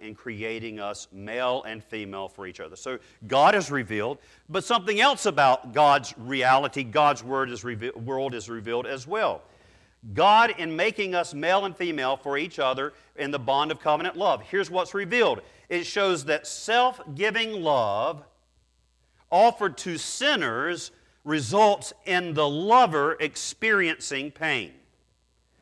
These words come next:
God's self-giving love to a fallen, sinful world in Jesus Christ was experienced as what? A cross. God's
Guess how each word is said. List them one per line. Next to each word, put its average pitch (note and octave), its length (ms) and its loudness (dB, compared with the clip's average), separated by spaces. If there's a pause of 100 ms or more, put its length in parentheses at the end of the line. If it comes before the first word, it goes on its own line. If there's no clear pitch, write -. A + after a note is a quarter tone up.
(560)
God's E3+ 520 6
self-giving G3 800 0
love G#2+ 520 -4 (1040)
to E3 180 2
a D3 80 2
fallen, A3+ 560 4
sinful G#3+ 560 -4
world A2 520 -4 (600)
in G3+ 220 0
Jesus G#3 480 -4
Christ C#3 720 -2 (460)
was C3 240 -6
experienced D3+ 880 -6 (240)
as C3 260 -2
what? C3 400 -14 (520)
A A#2+ 80 -10
cross. - 880 -6 (880)
God's E3 420 6